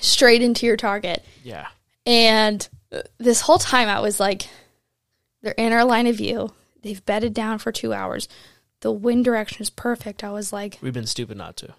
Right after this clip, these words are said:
Speaker 1: It would been stupid if we not, yeah.
Speaker 2: Yeah.
Speaker 1: Like, this was fate.
Speaker 2: Yeah.
Speaker 1: This was meant to be.
Speaker 2: Absolutely.
Speaker 1: We had to do it. And the fact that we hadn't heard any shots,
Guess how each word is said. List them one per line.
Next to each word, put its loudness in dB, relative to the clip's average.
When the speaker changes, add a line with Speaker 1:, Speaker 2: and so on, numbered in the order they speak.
Speaker 1:
It 4
would 6
been 4
stupid 4
if -2
we -4
not, -6
yeah. 0
Speaker 2:
Yeah. -14
Speaker 1:
Like, 4
this 6
was 2
fate. -2
Speaker 2:
Yeah. -18
Speaker 1:
This 0
was 0
meant -2
to -6
be. -2
Speaker 2:
Absolutely. -8
Speaker 1:
We -2
had 2
to -12
do 0
it. -4
And 0
the 6
fact 2
that 2
we -4
hadn't -2
heard -4
any -6
shots, 0